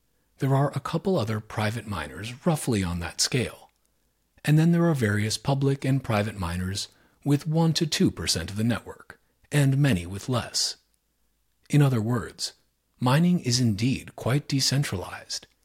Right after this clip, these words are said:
Even the largest players have tiny allocations of the network.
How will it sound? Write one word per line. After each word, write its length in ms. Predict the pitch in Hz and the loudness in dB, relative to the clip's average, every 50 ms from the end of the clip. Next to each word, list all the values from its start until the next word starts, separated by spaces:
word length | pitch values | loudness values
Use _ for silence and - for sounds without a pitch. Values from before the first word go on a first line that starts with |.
| _ _ _ _ _ _ _ | _ _ _ _ _ _ _
Even 280 | - 123 139 170 175 180 | 0 2 4 6 6 8
the 80 | 185 | 6
largest 580 | 175 127 98 95 101 113 110 127 120 - - - | 6 4 2 2 0 0 -2 -2 -2 -4 -4 -4
players 480 | - 120 117 92 78 - - - - - - | -2 -2 -2 -2 -4 -6 -8 -8 -8 -8 -4
have 280 | - 123 113 117 - | -2 -2 -2 -2 -4
tiny 520 | - - - - 131 139 151 156 160 160 - | -10 -12 -4 -2 0 2 2 2 2 0 -2
allocations 880 | - 120 120 123 131 - - 123 110 90 - - - - - - - - | -2 -2 -2 -2 -2 -4 -2 -2 -2 0 -2 -4 -6 -8 -14 -14 -12 -8
of 160 | - 101 101 | -6 -6 -2
the 100 | 101 98 | 0 0
network. 600 | 104 101 - - - - - - _ _ - | 0 0 -2 -6 -12 -16 -16 -20 _ _ -20